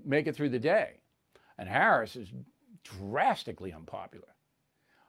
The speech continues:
mainly because of her demeanor and the border.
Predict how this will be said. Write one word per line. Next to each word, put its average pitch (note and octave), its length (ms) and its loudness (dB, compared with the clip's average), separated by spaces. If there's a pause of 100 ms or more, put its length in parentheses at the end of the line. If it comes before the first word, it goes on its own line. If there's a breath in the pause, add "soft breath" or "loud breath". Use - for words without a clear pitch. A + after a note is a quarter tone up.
(180)
mainly E3 680 2
because D#3+ 280 4
of C3+ 100 0
her C#3 80 2
demeanor C#3 580 2 (240)
and C3+ 160 2
the B2+ 60 2
border. A#2 300 -2